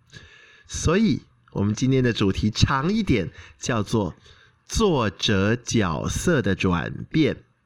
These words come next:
我们来谈谈音乐剧，musical theater，音乐剧场艺术当中的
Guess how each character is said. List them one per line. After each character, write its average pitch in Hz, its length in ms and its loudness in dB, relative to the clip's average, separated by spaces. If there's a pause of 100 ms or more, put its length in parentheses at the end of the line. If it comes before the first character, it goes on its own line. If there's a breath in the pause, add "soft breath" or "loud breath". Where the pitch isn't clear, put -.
(140)
我 101 100 -2
们 104 100 0
来 104 100 0
谈 104 280 0
谈 98 280 -2 (380 loud breath)
音 202 240 0
乐 196 180 4
剧， 127 460 0
musical 147 420 2
theater， 143 480 0
音 117 200 0
乐 117 120 2
剧 113 160 0
场 98 220 -2
艺 135 140 2
术 123 180 0
当 151 260 -2
中 156 220 0
的 127 160 0